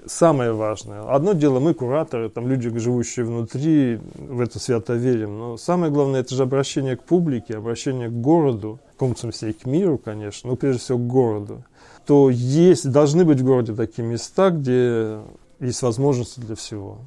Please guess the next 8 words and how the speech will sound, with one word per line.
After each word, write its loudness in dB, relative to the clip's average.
Прежде 2
всего 2
для 2
воображения, 2
для -4
высказывания, -4
для -8
показывания, -2